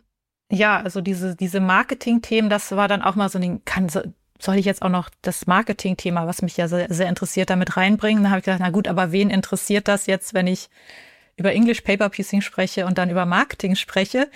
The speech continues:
Passt es zusammen? Wie kann es zusammenpassen? Oder sollte ich es lieber einfach rauslassen und das ist einfach ein anderes Ding in meinem Leben? Weißt du, das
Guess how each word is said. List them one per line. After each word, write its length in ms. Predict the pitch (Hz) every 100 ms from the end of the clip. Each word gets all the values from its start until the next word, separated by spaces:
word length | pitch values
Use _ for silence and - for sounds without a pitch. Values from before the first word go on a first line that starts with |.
| - - _ _ _
Passt 280 | 214 240 -
es 160 | 262
zusammen? 540 | - 220 220 240 247 202
Wie 120 | 226
kann 200 | 247 214
es 140 | 226
zusammenpassen? 760 | - 196 190 208 214 202 - 208
Oder 240 | 196 202
sollte 260 | 190 196 202
ich 80 | 202
es 140 | -
lieber 220 | 185 190
einfach 440 | 175 185 - - -
rauslassen 600 | 185 190 170 175 - 175
und 160 | 175 185
das 140 | 185
ist 80 | 165
einfach 240 | 180 -
ein 140 | 175 180
anderes 400 | 196 185 170 -
Ding 180 | 185 165
in 100 | 170
meinem 240 | 170 165
Leben? 400 | 165 160 170 160
Weißt 240 | 175 185
du, 60 | 196
das 300 | 180 180